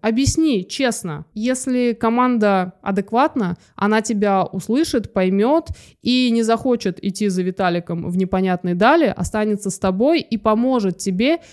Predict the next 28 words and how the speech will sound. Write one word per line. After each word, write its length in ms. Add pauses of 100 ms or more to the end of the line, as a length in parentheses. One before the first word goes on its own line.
(140)
решить 680 (200)
эту 440
ситуацию. 800 (360)
И 380 (220)
совместное 600
решение 500
вас 240
может 460 (120)
сплотить, 840 (140)
и 160
вот 180
этот 300
вот 360
негативный 760
фон 540
от 380
ухода 380
команды 560 (240)
может, 320
наоборот, 600
сыграть 520
тебе 500
на 240
руку. 400
А 120
если 380
ты 300
вдруг 560